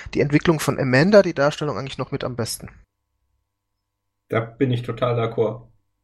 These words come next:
Speaker 2: Also ich fand auch jetzt das Innenleben dieser Familie Sarek mal beleuchtet zu sehen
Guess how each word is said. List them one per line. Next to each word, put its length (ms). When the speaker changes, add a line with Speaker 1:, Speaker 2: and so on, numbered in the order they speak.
Speaker 2:
Also 220
ich 200
fand 180
auch 180
jetzt 340
das 160
Innenleben 640
dieser 320
Familie 920
Sarek 640
mal 560
beleuchtet 480
zu 140
sehen 580